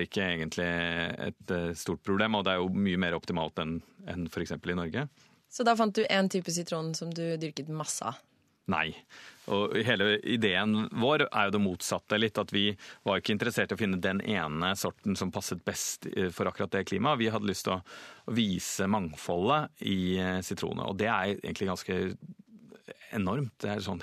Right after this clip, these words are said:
Speaker 1: jeg kan fortsatt gå gjennom den sitronlunden og bli helt sånn slått av hvor, eh, hvor forskjellig en sitron kan være.
Speaker 2: Hvor, hvor mange typer har du da?
Speaker 1: Nei, da har vi kanskje ti femten forskjellige typer sitroner. Så vi fikk tak i to-tre, eh,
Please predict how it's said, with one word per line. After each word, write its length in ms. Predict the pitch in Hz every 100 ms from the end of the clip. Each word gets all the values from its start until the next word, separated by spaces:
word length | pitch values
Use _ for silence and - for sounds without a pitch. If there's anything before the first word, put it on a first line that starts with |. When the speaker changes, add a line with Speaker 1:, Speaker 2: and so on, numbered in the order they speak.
| -
Speaker 1:
jeg 220 | 110 98
kan 220 | - -
fortsatt 420 | - - 107 110 -
gå 200 | 95 90
gjennom 220 | 87 87
den 100 | 82
sitronlunden 540 | 80 - 82 80 85 92
og 80 |
bli 160 | 82 82
helt 160 | 82 80
sånn 200 | 82 80 - - -
slått 380 | - 90 -
av 140 | 87 85
hvor, 160 | 87 90
eh, 300 | 92 92 87 -
hvor 120 | 98 95
forskjellig 460 | - 104 90 78 87
en 100 | 90
sitron 300 | 95 92 80
kan 120 | 95
være. 320 | 85 80 90
Speaker 2:
Hvor, 320 | 240 233 254 247
hvor 160 | 247
mange 180 | 233 214
typer 380 | 208 196 185 185
har 100 | 175
du 80 | 185
da? 60 | - - - - -
Speaker 1:
Nei, 80 | -
da 100 | 123
har 80 | 135
vi 60 | 131
kanskje 240 | 135 127
ti 460 | - 131 135 143 143
femten 640 | - 110 - - 120 131
forskjellige 420 | 139 - 101 101 107
typer 180 | 98 92 92
sitroner. 500 | 101 104 95 180 226 - - - -
Så 360 | - 120 123 117 - - - -
vi 120 | 123
fikk 360 | - - 131 -
tak 240 | 107 107
i 60 | 110
to-tre, 800 | - 113 - 101 101 104 104 -
eh, 500 | 104 101 98 98 98